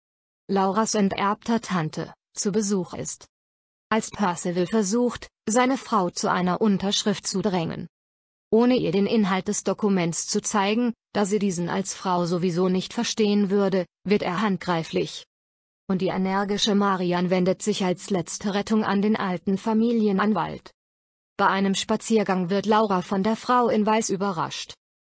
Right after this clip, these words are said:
von der mittlerweile bekannt ist, dass sie Anne Kesserik heißt und dass ihre Mutter im nahegelegenen Dorf wohnt. Anne erzählt ihr wieder von dem Geheimnis, verschwindet jedoch abermals.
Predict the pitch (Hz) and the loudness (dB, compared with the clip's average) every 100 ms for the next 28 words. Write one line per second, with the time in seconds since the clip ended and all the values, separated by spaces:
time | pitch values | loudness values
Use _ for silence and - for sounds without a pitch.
0 | _ _ _ - - 233 220 214 202 208 | _ _ _ -8 0 2 4 2 2 2
1 | 202 196 196 196 202 214 214 175 - - | 2 2 2 0 0 0 0 -4 -8 -10
2 | - - 214 - 226 160 180 202 180 - | -16 -2 0 2 0 2 -2 -2 -4 -2
3 | 196 190 - 202 190 - 202 196 175 226 | -2 -2 0 0 0 0 0 0 0 0
4 | 214 214 226 233 196 196 208 208 214 196 | 0 2 2 2 0 2 2 2 2 2
5 | 196 180 180 185 185 175 185 170 170 - | 2 2 2 0 2 2 0 -2 -6 -6
6 | - - _ _ _ _ _ - 196 196 | -12 -20 _ _ _ _ _ 0 2 2
7 | 202 - 220 202 196 196 214 226 233 214 | -2 -2 0 0 0 0 0 0 -2 0
8 | 196 196 180 175 214 202 196 190 185 - | 2 2 2 0 0 2 2 0 -2 -8
9 | _ - 214 208 233 240 220 214 214 - | _ -6 -2 2 2 2 2 0 -2 -2
10 | 165 165 170 156 147 - - - | -2 -2 0 -2 -4 -6 -6 -6